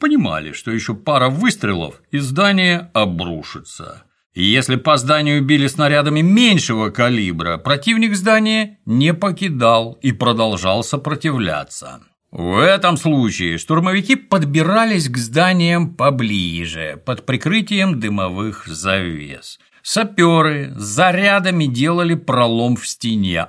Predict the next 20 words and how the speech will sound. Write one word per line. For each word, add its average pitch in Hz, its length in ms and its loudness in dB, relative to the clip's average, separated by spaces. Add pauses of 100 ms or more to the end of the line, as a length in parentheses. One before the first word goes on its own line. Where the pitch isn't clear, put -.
а 170 160 4
потом 175 800 2
уже 90 340 0
огнеметчики 185 840 0
через 143 320 0
пролом 147 800 0 (160)
поджигали 107 1080 0
здание. 90 960 -2 (260)
Ну, 226 180 0
после 160 360 -2
этого 120 500 -2
выжившая 175 640 -2
часть 160 320 -4
гарнизона, 135 680 0
как - 260 -8
правило, 135 720 0
сдавалась. 80 960 -6 (140)
Широко 214 540 2
применяли 110 760 2
обходы, 156 960 0